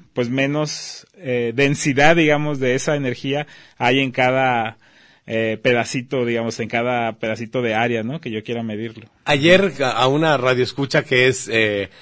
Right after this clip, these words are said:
Speaker 2: muy asidua del programa, me preguntaba que de qué iba a ir el programa de hoy, le dije que íbamos a hablar sobre el sol y dice, "El gran enemigo o el gran, eh, amigo, dependiendo desde donde lo veas". Y cierto, ¿no? O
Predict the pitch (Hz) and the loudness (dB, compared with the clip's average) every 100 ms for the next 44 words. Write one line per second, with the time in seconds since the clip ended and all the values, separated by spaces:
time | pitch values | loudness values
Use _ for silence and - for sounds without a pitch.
0 | - 123 139 160 143 147 139 135 117 104 | -12 -2 4 4 4 2 2 2 2 -2
1 | 120 127 131 143 143 104 104 104 107 123 | 0 4 4 2 0 -2 -2 -2 0 0
2 | 117 113 98 123 131 131 120 127 139 143 | 0 -4 -2 -2 0 -2 -2 -2 0 4
3 | 170 160 175 - - - 98 110 113 123 | 6 4 0 -12 -20 -10 -6 -6 -4 -2
4 | 117 98 110 113 127 131 127 143 143 131 | -2 -2 -4 -2 0 -2 0 0 0 2
5 | 139 - - - - 131 156 202 226 180 | 2 0 -10 -8 -2 2 4 4 4 6
6 | 196 214 180 147 131 160 190 190 151 156 | 6 6 6 4 6 4 4 2 2 2
7 | 143 135 156 175 180 160 135 131 151 160 | 2 4 6 6 6 6 4 2 4 4
8 | 143 131 123 123 131 180 170 - - 120 | 4 4 2 2 4 6 6 4 -6 -12
9 | - - 160 214 277 269 151 214 480 | -10 -4 0 6 6 6 4 4 0